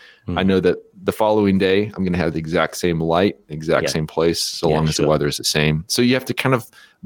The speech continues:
Speaker 2: build this framework of remembering certain subjects, um, knowing kind of when they look pretty good, and then come up with a plan as far as how to go about and shoot 'em. And my goal is usually to shoot at least one subject a day. Doesn't always happen, but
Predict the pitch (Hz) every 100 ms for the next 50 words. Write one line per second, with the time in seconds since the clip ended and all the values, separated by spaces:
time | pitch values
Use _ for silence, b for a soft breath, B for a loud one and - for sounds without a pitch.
0 | 95 110 107 98 - 98 92 90 87 87
1 | 85 80 80 - b b b _ - 101
2 | 98 101 101 95 - - 87 90 82 85
3 | - - - - _ _ - 80 73 76
4 | 80 - 98 101 107 107 - 101 92 85
5 | 95 95 95 90 87 - - 85 76 80
6 | 78 82 87 - 95 92 - - - 82
7 | 82 - - 82 80 80 76 - _ _
8 | - - 90 87 80 78 _ - 95 87
9 | 85 82 80 - 87 80 80 b b b
10 | b b - 95 95 104 98 95 95 90
11 | 87 85 - 90 76 87 - 90 82 80
12 | 73 - 78 71 69 69 104 98 90 76
13 | - 69 76 73 69 65